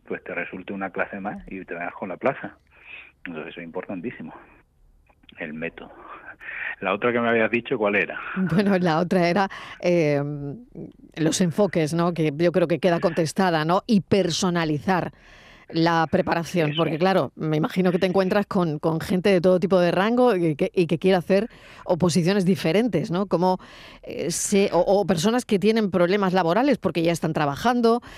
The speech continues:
Speaker 2: no sé, m-, imagino que cada uno tiene su biografía, ¿no?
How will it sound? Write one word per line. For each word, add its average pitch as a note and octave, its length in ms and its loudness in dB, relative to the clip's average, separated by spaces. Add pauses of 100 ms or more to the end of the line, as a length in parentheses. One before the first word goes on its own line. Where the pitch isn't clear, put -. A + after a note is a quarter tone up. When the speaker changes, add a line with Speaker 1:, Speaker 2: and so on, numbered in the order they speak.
(280)
Speaker 2:
no G#3+ 220 2
sé, D4+ 360 0
m-, E3+ 220 -4 (280)
imagino F3+ 560 0
que A#3+ 140 2
cada A#3 240 4
uno C#4 280 2
tiene B3+ 280 0
su G#3 320 4
biografía, F3+ 720 4
¿no? A3+ 180 -2